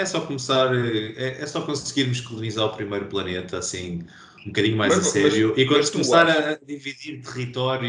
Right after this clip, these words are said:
Speaker 1: e a começar a, começar a necessitar de, de criar leis e tratados e uma data dessas coisas, é, é começar a ver os conflitos a, a
Speaker 2: Mas, ó
Speaker 1: aparecer.
Speaker 2: Gonçalo, tu achas que vai ser preciso chegar a um planeta novo? Repara, nós temos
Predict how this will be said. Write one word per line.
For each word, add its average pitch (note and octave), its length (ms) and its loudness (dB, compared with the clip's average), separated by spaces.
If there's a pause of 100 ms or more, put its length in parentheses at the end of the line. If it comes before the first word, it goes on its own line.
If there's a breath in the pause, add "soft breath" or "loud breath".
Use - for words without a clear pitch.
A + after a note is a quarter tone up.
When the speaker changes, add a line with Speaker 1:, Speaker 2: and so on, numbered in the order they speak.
Speaker 1:
e A2+ 140 -4
a A#2 100 -12
começar C3+ 340 -2
a, C3 220 -2 (240 loud breath)
começar C3 260 -2
a A#2 440 0
necessitar A#2+ 580 -2
de, G#2+ 560 -4
de F#2+ 640 -6 (720 soft breath)
criar G#2+ 420 0
leis G#2+ 540 0
e F#2 100 -8
tratados G2+ 680 -4
e G2 40 -10
uma G2+ 160 -4
data G2+ 220 -2
dessas G2+ 260 -6
coisas, G2+ 540 -4
é, A2+ 260 -4
é A2 40 -6
começar A#2 280 -4
a A2 40 0
ver A2 100 0
os A2 80 -4
conflitos A2 500 -4
a, G#2 360 -2 (420)
a D3+ 80 -2
Speaker 2:
Mas, C#3 160 2
ó D#3 60 6
Speaker 1:
aparecer. D3 40 4
Speaker 2:
Gonçalo, C3 540 -2 (280)
tu D3 180 4
achas F3+ 260 0
que - 80 -18
vai D3+ 100 2
ser D3+ 140 -6
preciso D3 260 -10
chegar C#3+ 180 -4
a C#3 40 -4
um B2+ 100 -6
planeta C3 320 -6
novo? B2+ 480 -6
Repara, G#2 480 2 (180 loud breath)
nós D3+ 240 2
temos A2 400 -2